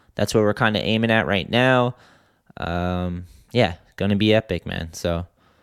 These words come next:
uh, yeah, check out all the Flameboy Wet Willy gear on the website. Some epic shit we brought back and some new art. We're not just relying on the throwbacks. We also been putting out new artwork.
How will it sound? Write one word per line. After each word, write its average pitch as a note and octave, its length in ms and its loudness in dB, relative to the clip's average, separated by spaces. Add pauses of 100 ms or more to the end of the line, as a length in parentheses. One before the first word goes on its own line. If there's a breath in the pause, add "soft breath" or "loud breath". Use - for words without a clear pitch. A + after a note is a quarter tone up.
(420)
uh, D#2+ 240 -4
yeah, G#2+ 200 2
check A2 320 0
out F#2 100 6
all G#2 160 4
the G#2 80 2
Flameboy A2 540 4
Wet G#2 240 4
Willy A2 260 6
gear A2+ 520 4 (140)
on A2 220 2
the G#2 80 4
website. A2 600 4 (360 soft breath)
Some G#2 200 -2
epic G#2+ 300 2
shit G#2+ 220 4
we G2 80 0
brought F#2+ 320 2
back A2+ 320 4
and A#2 180 -2
some A2+ 160 -2
new A#2+ 200 2
art. C3 360 4
We're G2 60 -2
not G#2+ 220 0
just - 180 -2
relying G#2 340 2
on G2+ 140 0
the G2 60 -4
throwbacks. G#2+ 720 0
We G2 240 0
also F#2+ 240 -2
been G2 180 -2
putting A2 180 0
out F#2 140 0
new G#2+ 160 -2
artwork. A#2 540 2